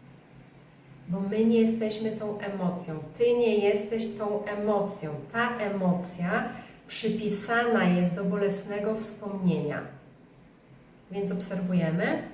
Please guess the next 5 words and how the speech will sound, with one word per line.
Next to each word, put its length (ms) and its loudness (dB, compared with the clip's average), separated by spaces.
i 60 -6
teraz 360 -2
zrobimy 460 0
oddech 460 -2
H. 320 -6